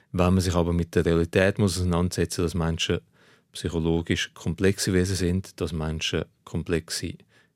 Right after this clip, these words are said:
psychologische Gebrechen haben, dass sie krank sind, dass sie Kinder aus unterschiedlichen Motiven missbrauchen, dann hat man keine einfache Antwort. Da müssen wir uns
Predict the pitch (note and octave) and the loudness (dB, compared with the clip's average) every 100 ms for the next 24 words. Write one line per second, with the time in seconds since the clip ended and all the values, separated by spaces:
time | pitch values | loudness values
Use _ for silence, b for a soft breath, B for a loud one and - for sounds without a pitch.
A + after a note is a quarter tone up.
0 | _ - D#2 D#2 D#2+ E2 E2 - F2+ G#2 | _ -6 -4 -4 -4 -4 -4 -2 -2 -2
1 | - G2+ F#2 F#2 - - F2+ F#2+ - - | -2 0 0 -4 -6 -2 0 0 -2 -4
2 | F#2+ F#2 - b b b _ E2 - - | -2 -2 -8 b b b _ -4 -2 -4
3 | - D#2+ D#2+ - F2 - G#2 G2 F#2+ F2+ | -2 -4 -4 -8 -12 -4 -2 0 0 2
4 | F2 F2+ - F2+ F#2 - F2+ F2 - G#2 | 0 0 0 0 0 -2 -2 -2 -2 -4
5 | - b b b b - E2 D#2+ D2 - | -6 b b b b -4 -2 -2 -4 -6
6 | - E2+ E2+ - - F2 E2 F2+ E2 D2+ | 0 2 2 -2 -2 -2 0 -2 -2 -2
7 | E2 F2+ D#2+ - E2 D#2+ D#2+ D#2 | -2 -2 0 -2 -2 -2 -2 -4